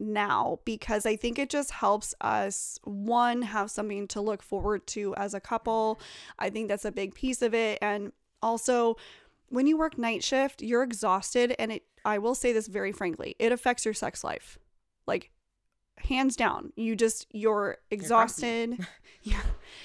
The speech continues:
Speaker 1: It drains you.
Speaker 2: You just
Speaker 1: It's a
Speaker 2: want to sleep and
Speaker 1: Yes.
Speaker 2: be, like,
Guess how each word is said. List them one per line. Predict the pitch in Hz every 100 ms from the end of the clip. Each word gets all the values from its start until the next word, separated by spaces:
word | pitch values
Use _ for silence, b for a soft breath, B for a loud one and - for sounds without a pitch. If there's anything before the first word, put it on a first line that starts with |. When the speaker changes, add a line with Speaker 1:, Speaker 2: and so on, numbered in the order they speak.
| B
Speaker 1:
It | - 233
drains | 240 311 403 214
you. | -
Speaker 2:
You |
just | 113 190
Speaker 1:
It's | 233
a |
Speaker 2:
want | 233 -
to | 214
sleep | - 226 202 -
and | 165 170 - -
Speaker 1:
Yes. | 247 285 175
Speaker 2:
be, | 190 185 160 - _ _
like, | 156 165 -